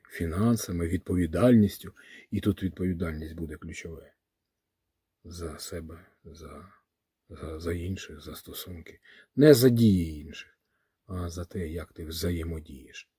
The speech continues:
з іншими. І дійсно, не перепирати відповідальність на когось, не придумувати собі щось,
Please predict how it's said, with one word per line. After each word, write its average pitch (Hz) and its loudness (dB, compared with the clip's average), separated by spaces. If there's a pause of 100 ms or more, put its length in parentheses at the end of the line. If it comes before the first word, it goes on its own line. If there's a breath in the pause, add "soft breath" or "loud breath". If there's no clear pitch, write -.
(120)
з 76 -12
іншими. - -14 (1800)
І 71 -14
дійсно, - -10 (1400 loud breath)
не 98 0
перепирати 98 6
відповідальність 85 -2
на 80 -10
когось, 131 2
не 87 -4
придумувати 104 2
собі 90 -6
щось, - -12